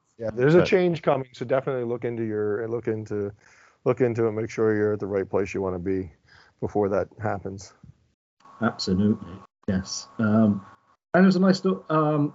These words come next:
Speaker 3: there was also some nice throwbacks in that, um, behind the scene thing to, um, A, A New Hope
Speaker 1: There
Speaker 3: and
Speaker 1: was.
Speaker 3: Guinness. Now, uh, get this right, Alex Guinness, he, he, he wore a wig, didn't he?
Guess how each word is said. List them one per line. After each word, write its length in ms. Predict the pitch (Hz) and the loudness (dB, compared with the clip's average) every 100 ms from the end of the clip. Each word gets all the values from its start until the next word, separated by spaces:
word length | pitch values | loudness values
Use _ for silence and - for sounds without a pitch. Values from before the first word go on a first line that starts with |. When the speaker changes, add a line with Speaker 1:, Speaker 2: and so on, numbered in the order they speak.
| _ | _
Speaker 3:
there 100 | 160 | 0
was 140 | 156 156 | 0 0
also 240 | - 190 147 | 4 4 4
some 180 | - 143 | 0 0
nice 180 | 147 | 0
throwbacks 580 | - 165 127 123 117 - | -2 2 2 2 -4 -2
in 120 | 117 | 0
that, 200 | 107 101 - | 2 0 -2
um, 240 | 107 101 | -2 -2
behind 240 | 92 104 | -2 -2
the 60 | 95 | -2
scene 300 | 95 113 95 | -2 -2 0
thing 320 | 107 104 98 | 0 2 0
to, 380 | 95 117 101 104 | -2 -2 -2 -2
um, 440 | 110 104 98 98 98 | -4 -4 0 0 0
A, 120 | 113 107 | -4 -2
A 40 | 107 | 2
New 200 | 113 101 | 2 4
Hope 220 | 113 117 | 2 4
Speaker 1:
There 80 | 180 | 6
Speaker 3:
and 200 | 202 180 | 6 6
Speaker 1:
was. 320 | 104 - - - | 2 -2 -20 -8
Speaker 3:
Guinness. 600 | 123 113 117 113 - - - _ _ - | 0 2 2 -2 -16 -20 -20 _ _ 2
Now, 240 | 143 - _ _ | 2 0 _ _
uh, 100 | 175 - _ - | -2 -2 _ -8
get 120 | 196 | -6
this 140 | 185 - | -4 0
right, 220 | 156 104 - | 0 0 -2
Alex 240 | 165 135 | -2 -2
Guinness, 340 | - 147 101 - | -2 -2 -2 -8
he, 140 | - 147 | -10 -6
he, 160 | 156 147 - | -2 -4 -4
he 60 | 131 | -6
wore 280 | 151 160 113 | 0 2 2
a 60 | 143 | 2
wig, 220 | 107 - | -2 -2
didn't 180 | 139 110 | -2 -2
he? 160 | 78 | -4